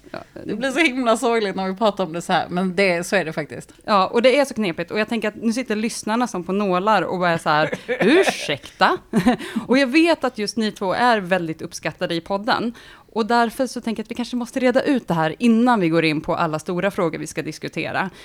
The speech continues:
Speaker 1: Eh, Anna, du lämnade Asylrättscentrum och började på Migrationsverket som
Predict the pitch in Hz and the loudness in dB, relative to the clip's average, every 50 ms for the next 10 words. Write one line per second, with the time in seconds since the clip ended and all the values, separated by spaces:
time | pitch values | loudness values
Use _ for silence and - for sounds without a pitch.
0 | - - - - _ - 190 180 185 - - 262 277 262 254 294 302 - - 214 | -20 -20 -20 -20 _ -4 -2 -2 -2 2 2 2 4 4 4 2 0 -4 -6 -2
1 | 247 254 247 247 240 226 226 226 214 214 208 - 220 190 185 185 180 - 180 180 | -2 0 0 0 0 0 0 -2 -2 -2 -4 -4 -4 -2 -4 -4 -4 -4 -6 -4
2 | 170 - 185 180 170 - - 180 156 180 170 160 156 156 - 165 165 160 147 160 | -4 -4 -4 -4 -4 -4 -6 -4 -2 0 0 0 -2 -4 -6 -4 -4 -4 -2 -4
3 | 151 - 170 165 151 156 160 147 147 147 - 151 - - - 151 - | -6 -4 -4 -6 -4 -4 -6 -6 -6 -6 -10 -12 -12 -10 -10 -10 -10